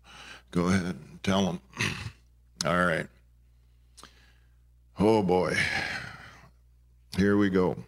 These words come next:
I'm gonna give you three things here that need to be reformed in the Apostolic Reformation. I gave you the one big one, okay? That this one, I think, this is just my opinion,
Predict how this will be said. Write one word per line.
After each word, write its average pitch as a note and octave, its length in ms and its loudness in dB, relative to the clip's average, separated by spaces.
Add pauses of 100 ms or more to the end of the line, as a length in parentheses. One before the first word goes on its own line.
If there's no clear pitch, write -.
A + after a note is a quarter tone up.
(1200)
I'm C3+ 120 4
gonna E3 160 4
give C#3 240 4
you A#2+ 100 6
three D3 380 4
things A#2+ 500 2
here G2 500 4
that F#2+ 220 2
need A#2 300 2
to A#2+ 80 4
be A2+ 200 4
reformed G#2 840 2
in G#2 320 2
the F#2 360 2
Apostolic G#2 800 2
Reformation. G2+ 500 4
I G#2 100 4
gave B2+ 300 4
you C3+ 120 4
the A2+ 120 4
one A2+ 340 2
big F#2+ 360 2
one, E2 260 0
okay? G2+ 460 2
That G2 300 0
this C3+ 240 4
one, A#2+ 260 2
I A2+ 220 4
think, F#2+ 520 0 (180)
this - 180 -2
is G#2 60 -4
just A2 280 2
my G#2 140 4
opinion, G2 640 0